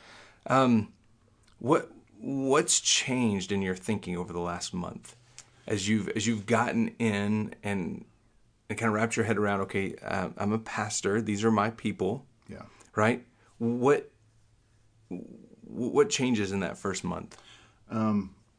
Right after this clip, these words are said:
Speaker 2: I think what changes in that, in that first month now is, is I've gone from, um, "What did they do to make this this way?"
Speaker 1: Mm-hmm.
Speaker 2: Um, which is very accusatory of, of the people in front of you, to,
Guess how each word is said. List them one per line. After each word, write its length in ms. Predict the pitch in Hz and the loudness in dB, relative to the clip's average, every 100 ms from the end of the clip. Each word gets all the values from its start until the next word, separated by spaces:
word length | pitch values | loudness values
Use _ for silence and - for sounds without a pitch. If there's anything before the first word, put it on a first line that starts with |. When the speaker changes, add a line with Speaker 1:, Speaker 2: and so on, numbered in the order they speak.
| _ - _ | _ -20 _
Speaker 2:
I 60 | - | -16
think 280 | - 135 139 | -6 -4 -2
what 120 | 117 | -2
changes 360 | - 98 92 90 | -2 -6 -6 -8
in 80 | |
that, 200 | 87 78 | -8 -10
in 60 | 87 | -12
that 120 | 85 | -14
first 240 | - 87 - | -12 -12 -10
month 180 | 82 80 | -12 -12
now 280 | 80 80 76 | -12 -12 -14
is, 160 | - - | -18 -18
is 160 | 76 | -14
I've 160 | 76 76 | -14 -10
gone 320 | 85 87 92 | -8 -6 -8
from, 560 | 92 90 82 76 73 - - - _ _ _ - | -10 -8 -8 -10 -14 -18 -20 -20 _ _ _ -10
um, 400 | 92 85 80 80 - - - | -8 -8 -12 -18 -20 -20 -4
"What 140 | 120 | -2
did 160 | 147 110 | -2 -2
they 120 | 101 | -4
do 240 | 71 82 | -4 -8
to 80 | 76 | -8
make 220 | 71 71 | -12 -14
this 220 | - - - | -14 -14 -16
this 200 | - - | -16 -16
way?" 160 | - - - | -16 -18 -12
Speaker 1:
Mm-hmm. 420 | 98 101 92 90 87 - - 85 | -6 -4 -4 -6 -8 -18 -14 -10
Speaker 2:
Um, 340 | 85 78 69 - _ _ | -8 -8 -14 -20 _ _
which 180 | 110 101 | -6 -6
is 80 | 95 | -6
very 300 | 82 123 113 | -2 -2 -2
accusatory 640 | - 101 92 - - 73 73 | -4 -8 -10 -12 -14 -14 -14
of, 120 | - | -16
of 140 | 67 76 | -18 -16
the 60 | |
people 240 | 76 78 67 | -14 -14 -14
in 60 | |
front 200 | - 80 | -16 -16
of 80 | 71 | -16
you, 140 | 71 76 - _ - _ _ _ | -18 -20 -20 _ -20 _ _ _
to, 400 | - 107 87 87 | -6 -4 -4 -8